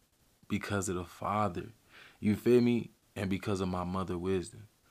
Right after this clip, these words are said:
I am rooted into the tree of life, into my sisters,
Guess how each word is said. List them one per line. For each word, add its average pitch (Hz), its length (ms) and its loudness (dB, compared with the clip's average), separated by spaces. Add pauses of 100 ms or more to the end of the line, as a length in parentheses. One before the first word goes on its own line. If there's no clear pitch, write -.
(400)
I 101 180 0
am 90 220 2
rooted 92 320 0
into 92 320 -2
the 85 100 -2
tree 87 260 -4
of 87 60 -6
life, 90 460 -8 (640)
into 95 200 -4
my 90 220 -2
sisters, - 720 -6